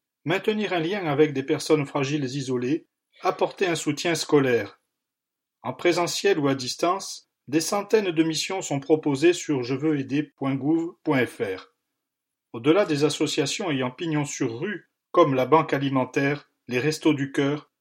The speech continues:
le Secours populaire ou le Secours catholique, il est possible de prêter main forte à de multiples causes.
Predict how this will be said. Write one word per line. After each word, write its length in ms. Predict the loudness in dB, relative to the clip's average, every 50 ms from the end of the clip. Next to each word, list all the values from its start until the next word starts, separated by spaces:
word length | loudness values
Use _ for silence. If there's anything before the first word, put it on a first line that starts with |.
| _ _
le 120 | -6 -4
Secours 380 | 2 2 2 2 4 2 0 0
populaire 580 | 0 0 0 0 2 4 4 4 4 2 -4 -8 -8 -4
ou 80 | 0
le 100 | 0 0
Secours 400 | 0 0 -2 0 2 0 0 0
catholique, 600 | -2 -6 -4 -4 -4 -4 -4 -6 -8 -12 -20 -20 _ _ _ _ _ _ -4
il 120 | 0 0
est 80 | 0 2
possible 540 | 2 2 0 0 0 -4 -2 2 2 4 4
de 80 | 2
prêter 340 | 2 2 0 0 2 2 2
main 160 | 2 2 0
forte 340 | 0 0 0 0 0 0 -4
à 40 | -4
de 100 | -2 -2
multiples 520 | 0 0 -2 -4 -6 -8 -6 -4 -4 -4
causes. 540 | -4 -4 -4 -4 -4 -6 -8 -12 -14 -18 _